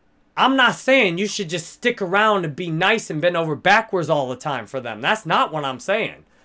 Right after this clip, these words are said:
I'm saying that if you really love and accept the exact place they're in,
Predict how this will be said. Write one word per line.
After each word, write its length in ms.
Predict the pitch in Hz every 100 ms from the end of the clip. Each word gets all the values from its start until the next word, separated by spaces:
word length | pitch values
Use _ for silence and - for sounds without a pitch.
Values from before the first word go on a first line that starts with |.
| _ _ _ _ -
I'm 220 | 175 254
saying 340 | 247 226 214 190
that 120 | 165
if 140 | 170
you 140 | 233 214
really 380 | 208 240 214
love 320 | 185 190 226 180
and 100 | 147
accept 480 | 139 - 214 220
the 100 | 147
exact 500 | 131 113 135 208 208
place 280 | - 220 202
they're 300 | - 202 180
in, 320 | 226 254 262